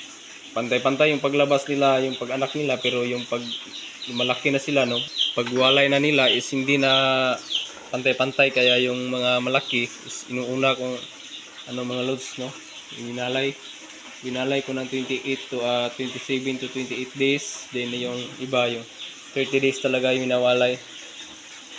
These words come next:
Yan po yung ano, ating ano, mga lods, no. Kumbaga, ito yung mga tira. Kasi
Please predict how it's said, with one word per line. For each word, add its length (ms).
Yan 240
po 160
yung 160
ano, 240
ating 240
ano, 80
mga 320
lods, 240
no. 80
Kumbaga, 400
ito 160
yung 220
mga 420
tira. 180
Kasi 240